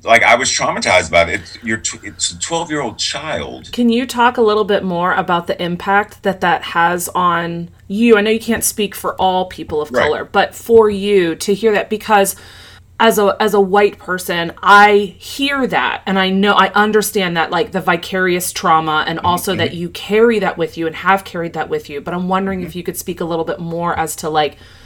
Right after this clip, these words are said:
Speaker 2: the ongoing impact, how that has impacted you through your life.
Speaker 1: Yes. So for me personally, the impact has been maybe magnified because I grew up as an abused child. So I
Speaker 2: Mm.
Speaker 1: grew up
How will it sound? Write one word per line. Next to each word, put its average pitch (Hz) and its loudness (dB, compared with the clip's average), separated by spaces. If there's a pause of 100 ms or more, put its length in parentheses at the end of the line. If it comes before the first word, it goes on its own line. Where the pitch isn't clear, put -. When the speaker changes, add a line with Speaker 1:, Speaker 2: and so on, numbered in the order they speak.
(160)
Speaker 2:
the 196 2
ongoing 175 0
impact, 156 0 (540)
how 185 0
that 160 2
has 156 -8
impacted 151 -8
you 165 -4
through 160 -12
your 147 -4
life. 156 -4 (560)
Speaker 1:
Yes. - 2 (160)
So 120 2
for 131 -2
me 127 -2
personally, 123 0
the 104 -4
impact 107 0
has 92 -10
been 92 -4 (420)
maybe 110 2
magnified 104 2
because 98 0
I 90 2
grew 110 2
up 170 -2
as 87 -2
an 87 -4
abused 85 -4
child. 76 -2
So - 0
I 92 2
Speaker 2:
Mm. 92 -8
Speaker 1:
grew 110 -4
up - -2